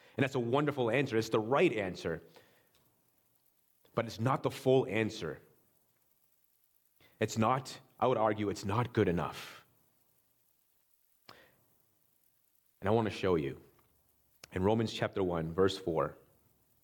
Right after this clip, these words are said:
Romans one four, it says, "Jesus Christ, our Lord, through whom we have received grace and apostleship to bring about the obedience of faith for the sake of his name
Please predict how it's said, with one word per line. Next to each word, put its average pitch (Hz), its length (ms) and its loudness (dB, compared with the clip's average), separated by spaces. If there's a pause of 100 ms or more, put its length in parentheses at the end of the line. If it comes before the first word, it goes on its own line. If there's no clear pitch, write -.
(2750)
Romans 104 220 4
one 110 180 2
four, 90 260 0
it 87 80 2
says, 87 300 2
"Jesus 120 400 0
Christ, - 500 -2
our 104 240 4
Lord, 80 400 -2 (760)
through 143 260 4
whom 120 260 4
we 113 80 4
have 101 100 4
received 98 300 -2
grace 139 260 4
and 131 80 0
apostleship 98 640 0
to 95 100 2
bring 123 260 2
about 110 260 2
the 101 60 0
obedience 120 380 2
of 113 80 0
faith 95 280 0
for 104 120 0
the 92 80 2
sake 123 360 2
of 104 100 0
his 131 300 0
name 101 400 2